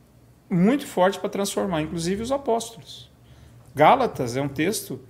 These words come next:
em que conta a história do Pedro. Pedro era um judeuzão,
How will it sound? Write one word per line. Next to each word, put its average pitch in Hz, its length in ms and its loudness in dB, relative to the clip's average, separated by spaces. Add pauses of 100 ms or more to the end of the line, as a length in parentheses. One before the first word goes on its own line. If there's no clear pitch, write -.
(440)
em 151 160 0
que 156 140 -6
conta 160 300 0
a 175 40 2
história 160 520 2
do 156 680 0 (100)
Pedro. 160 400 0 (840)
Pedro 160 300 0
era 160 100 2
um 160 180 -4
judeuzão, 143 760 -4